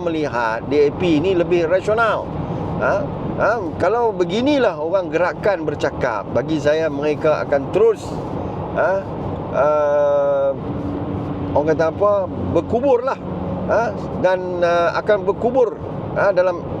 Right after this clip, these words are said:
dalam era politik, uh, yang begitu dinamik, ha? Di Malaysia ini. Saya juga melihat, ha? Gerakan ini mereka mengambil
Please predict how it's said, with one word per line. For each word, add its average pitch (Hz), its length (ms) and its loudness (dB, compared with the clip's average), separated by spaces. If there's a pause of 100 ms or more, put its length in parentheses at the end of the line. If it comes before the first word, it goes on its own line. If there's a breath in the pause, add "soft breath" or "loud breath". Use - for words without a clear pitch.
(100)
dalam 175 320 4
era 185 320 4
politik, 180 480 0 (720 loud breath)
uh, 156 80 6
yang 170 240 2
begitu 165 320 0
dinamik, 165 480 0 (160)
ha? 208 160 4
Di 143 160 0
Malaysia 143 480 2
ini. 123 240 -8 (400 loud breath)
Saya 285 240 2
juga 285 240 2
melihat, 185 640 -2
ha? 175 160 0
Gerakan 160 640 0
ini 175 240 -2
mereka 170 720 2
mengambil 160 480 0